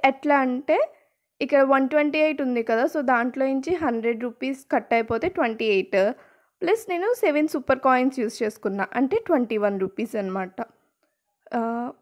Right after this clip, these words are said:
ఇక్కడ మీకు నాకు వన్ ట్వంటీ ఎయిట్ చూపిస్తున్న దగ్గర మీకు ట్వంటీ ఎయిటే చూపిస్తది. ఓకేనా? ఒకవేళ వన్ ట్వంటీ ఎయిట్ చూపిస్తుంటే కాసేపు ఆగి మళ్ళీ ట్రై చేయండి, అప్పుడు వస్తది.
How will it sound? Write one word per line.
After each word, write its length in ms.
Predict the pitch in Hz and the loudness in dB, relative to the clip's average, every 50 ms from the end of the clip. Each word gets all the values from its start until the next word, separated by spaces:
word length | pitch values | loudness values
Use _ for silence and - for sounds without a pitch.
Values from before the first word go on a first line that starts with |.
| _ _ _ _ _ _ _ _ _ _ | _ _ _ _ _ _ _ _ _ _
ఇక్కడ 320 | - 302 - - 415 415 415 359 | -4 -4 0 2 4 6 6 6
మీకు 360 | 349 320 262 - - 277 320 | 6 4 4 2 2 2 2
నాకు 300 | 392 415 392 381 381 370 | 4 4 2 2 4 2
వన్ 280 | 349 277 254 226 233 247 | 4 4 4 4 4 2
ట్వంటీ 300 | - 294 285 311 294 311 | 2 2 4 4 2 2
ఎయిట్ 380 | 311 311 311 302 - - - | 2 2 0 0 -2 -2 -2
చూపిస్తున్న 540 | 277 254 - - 247 - - - 240 233 226 | -2 -2 -2 -4 -6 -2 0 0 0 0 0
దగ్గర 440 | 202 208 202 190 196 220 208 233 294 | 0 0 -2 -2 -2 0 0 0 2
మీకు 320 | 381 392 330 - - - | 2 2 0 2 2 0
ట్వంటీ 440 | 440 440 - 294 247 240 233 226 277 | 0 2 2 0 0 0 -2 -2 0
ఎయిటే 360 | 277 294 294 294 277 - 330 | 2 2 2 2 2 2 2
చూపిస్తది. 760 | 370 370 - 262 - - 233 240 - - 202 196 175 - - _ _ _ _ _ _ _ _ _ - | 2 2 2 0 0 -2 -4 -4 -4 -4 -4 -4 -4 -6 -10 _ _ _ _ _ _ _ _ _ -2
ఓకేనా? 520 | 240 254 254 294 277 240 202 202 240 359 480 - _ _ _ _ _ _ _ - | -2 0 0 0 -2 0 0 -2 -2 -4 -4 -8 _ _ _ _ _ _ _ -4
ఒకవేళ 480 | 262 262 285 254 254 247 254 302 359 | 0 0 2 2 4 2 4 4 2
వన్ 280 | 381 320 277 240 240 233 | 2 2 2 0 0 -2
ట్వంటీ 340 | - 269 262 262 277 262 311 | -2 -2 0 0 0 0 0
ఎయిట్ 340 | 311 320 330 320 - - 277 | 0 -2 -2 -4 -6 -8 -8
చూపిస్తుంటే 580 | 247 247 - 277 - - - 226 214 220 302 | -6 -6 -6 -8 -8 -8 -8 -8 -4 -2 -4
కాసేపు 560 | - - 392 320 320 - 269 240 247 240 - | -2 0 0 0 0 0 0 -2 0 0 -2
ఆగి 600 | 311 254 214 190 190 196 220 233 233 415 605 740 - _ _ 262 | -2 0 0 0 0 0 -2 -2 -4 -8 -10 -10 -12 _ _ -2
మళ్ళీ 360 | 269 226 208 220 233 294 427 | 0 0 -2 -2 0 0 2
ట్రై 260 | 440 330 269 226 233 - - | 2 4 2 2 2 2 0
చేయండి, 360 | 262 220 208 202 208 247 392 453 480 - - | 2 2 2 0 0 0 0 0 0 0 -2
అప్పుడు 280 | - - - 254 240 | -2 0 0 0 0
వస్తది. 560 | 208 214 - - - 240 214 214 185 - - | 0 -2 -6 -6 -4 -4 -4 -4 -8 -12 -14